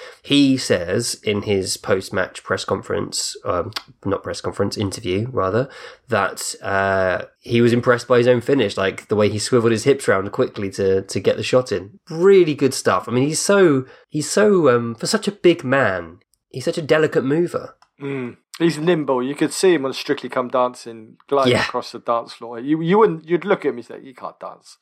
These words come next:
Speaker 2: But yeah, he's, he's def-, he, he's definite glider. And e-, every week, every week I'm more and more impressed. There's another one who's just unbelievable. And finally, the commentators are starting to catch up at where we all are, and they've realised that he's a sensational defender.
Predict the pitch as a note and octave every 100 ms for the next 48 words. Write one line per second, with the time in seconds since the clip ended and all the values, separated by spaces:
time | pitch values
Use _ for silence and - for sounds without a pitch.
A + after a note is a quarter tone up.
0 | _ A2+ A#2+ A2 A2 - C3 A#2+ D3 C#3+
1 | D3 C3+ - C3+ A#2+ D3 C3+ A#2+ - A#2+
2 | G#2+ G#2 - - _ E3+ G#3+ G#3 A3 -
3 | G3 F#3 F3 F#3 - - _ - F3 E3+
4 | E3 D3+ C#3 C3+ C3+ C3 A#2+ B2 B2 A#2
5 | G2 A#2+ - A#2+ A#2+ D3 D3 A#2+ A2 G#2+
6 | G#2 A#2+ - - B2 - B2 A2+ A2+ A2
7 | G#2+ G#2 G#2+ G#2+ _ C3+ C#3 C3 _ -
8 | F3+ F#3+ D#3+ C#3 B2+ B2+ D3 D3 C#3+ C3
9 | A2+ A#2+ - A#2+ A2+ - - B2+ - A#2+
10 | B2+ A#2 B2 A#2 C3+ C3+ A2+ G#2 G#2 -
11 | _ C3+ C3 B2 B2+ B2 G#2 G#2 A2+ B2
12 | A#2+ - B2 A2 - G#2 - F#2+ G2 -
13 | G2 G2